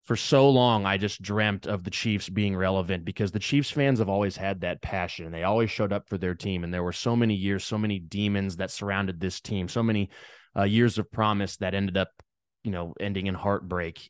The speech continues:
And I cannot believe who our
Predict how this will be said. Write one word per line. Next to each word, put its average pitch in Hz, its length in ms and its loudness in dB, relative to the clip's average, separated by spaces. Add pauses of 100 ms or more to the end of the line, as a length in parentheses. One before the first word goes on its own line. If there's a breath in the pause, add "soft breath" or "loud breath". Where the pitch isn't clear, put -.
(120)
And 90 520 -2 (480)
I 107 180 0
cannot 113 500 -2
believe 95 640 -2 (800)
who 113 200 2
our 101 240 0